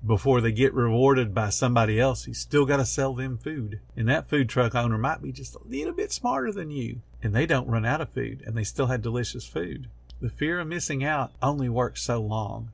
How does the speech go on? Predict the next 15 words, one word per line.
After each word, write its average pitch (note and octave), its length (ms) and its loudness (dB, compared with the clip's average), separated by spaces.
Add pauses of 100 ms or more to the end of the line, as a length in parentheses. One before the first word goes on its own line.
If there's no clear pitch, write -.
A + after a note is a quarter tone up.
(140)
and G#2+ 200 -2
then A2+ 120 4
it A#2 200 0
goes A2+ 260 2
away A2+ 300 2
because G#2 320 -4
people A2 520 -4 (120)
cease - 400 -4
to A#2 100 -6
have A2 240 -2
patience A#2+ 480 -2
with - 220 -8
you. - 260 -10 (720)
Understand, B2 880 0 (800)
fomo A2 580 4